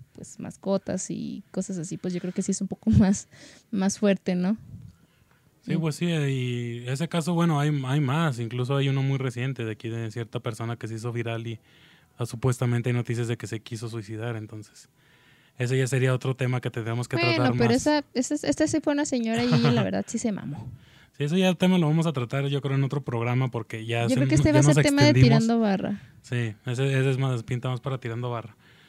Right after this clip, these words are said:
Speaker 2: Yo creo que hasta aquí vamos a dejar, tenemos ahí para explayarnos un poquito más, pero sí nos fuimos lisos con el tiempo.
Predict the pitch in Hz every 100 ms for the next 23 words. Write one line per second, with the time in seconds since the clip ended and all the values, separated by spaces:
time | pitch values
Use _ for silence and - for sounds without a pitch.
0 | - - 147 170 202 202 - 196 - 143
1 | 175 185 156 127 139 156 131 131 151 139
2 | 127 147 147 131 - _ _ 127 120 127
3 | 135 135 143 139 143 135 143 139 135 143
4 | 123 127 127 120 131 135 127 127 127 127
5 | 123 113 110 139 131 123 156